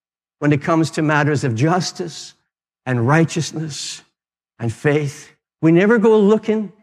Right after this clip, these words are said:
for persecution. Persecution has a way of finding us if you're living faithfully.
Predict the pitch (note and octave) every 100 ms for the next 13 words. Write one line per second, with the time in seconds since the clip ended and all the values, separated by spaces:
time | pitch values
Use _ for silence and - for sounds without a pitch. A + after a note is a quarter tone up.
0 | _ - D#3 F#3 E3+ E3+ - E3+ E3 -
1 | D#3+ - _ _ _ _ _ - F#3+ F3+
2 | F3+ G3 F#3 E3+ D#3+ D#3 _ D3 D#3+ C#3+
3 | C#3+ D3+ D3 A#2 D#3 E3 F#3 G3 G3+ -
4 | - - _ _ _ _ _ _ _ -
5 | C3+ C#3+ C#3+ D3+ C#3+ D3+ D3+ - D#3+ D#3+
6 | D#3+